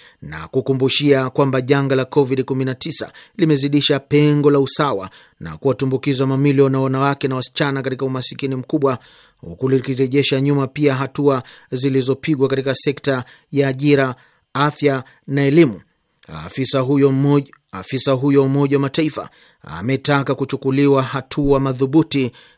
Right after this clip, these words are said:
ili kukomesha vita na kuwaokoa wanawake na majanga hayo.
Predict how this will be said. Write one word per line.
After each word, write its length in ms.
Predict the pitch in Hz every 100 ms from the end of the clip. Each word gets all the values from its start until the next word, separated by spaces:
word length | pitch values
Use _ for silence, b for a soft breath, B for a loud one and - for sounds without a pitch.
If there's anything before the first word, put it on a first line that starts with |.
| _
ili 260 | 123 147 147
kukomesha 560 | 143 135 135 131 - 120
vita 420 | 143 165 139 127 b b b -
na 220 | 80 90
kuwaokoa 440 | 127 127 123 139
wanawake 680 | 127 127 135 135 - 131 120 b b -
na 140 | 131
majanga 540 | 123 110 107 98 95 101
hayo. 640 | - 135 104 104 110 107